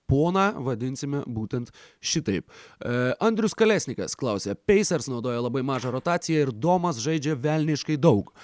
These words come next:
Ar neatsilieps tai jiems sezono antroje pusėje? Ir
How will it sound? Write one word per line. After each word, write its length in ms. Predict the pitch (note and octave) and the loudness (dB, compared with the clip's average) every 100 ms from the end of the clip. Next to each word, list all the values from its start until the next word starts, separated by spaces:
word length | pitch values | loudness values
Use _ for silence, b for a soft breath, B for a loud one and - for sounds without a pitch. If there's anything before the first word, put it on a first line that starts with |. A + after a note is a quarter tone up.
| B - | B -4
Ar 200 | C#3+ D3+ | -4 -2
neatsilieps 760 | D#3+ D3+ - C3+ F3 A3 - | -2 -4 -4 -2 2 2 2
tai 140 | - D3 | -4 0
jiems 240 | D3+ C#3+ | 0 -2
sezono 400 | C#3 A2+ C3+ B2+ | -4 -2 -2 -2
antroje 320 | A2 A2+ A2+ | -2 0 0
pusėje? 540 | F#2 A#2+ C3 G3+ A3 A#3+ | 0 2 4 4 4 0
Ir 180 | A3 A3 | -4 -4